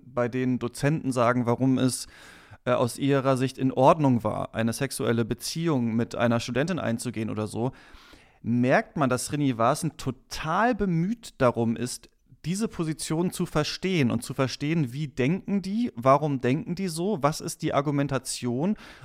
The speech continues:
und selbst in Teilen so mal mitzufühlen, wie sich das wohl anfühlt,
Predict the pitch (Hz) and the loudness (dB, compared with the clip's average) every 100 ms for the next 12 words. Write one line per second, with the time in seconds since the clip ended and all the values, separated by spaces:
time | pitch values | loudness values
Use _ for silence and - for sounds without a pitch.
0 | - 139 120 117 147 233 - 165 - 175 | -4 -2 -2 0 2 2 -2 -6 -2 0
1 | 240 202 123 120 - _ - - 139 110 | 2 2 2 0 -4 _ -16 -6 -6 -2
2 | 135 135 135 208 - - 202 - 185 170 | 4 6 6 2 -2 -6 -6 -6 -2 4
3 | 151 127 117 110 143 139 143 - 123 160 | 6 6 2 0 -4 -2 -4 -2 -2 -2
4 | 165 127 | -2 -4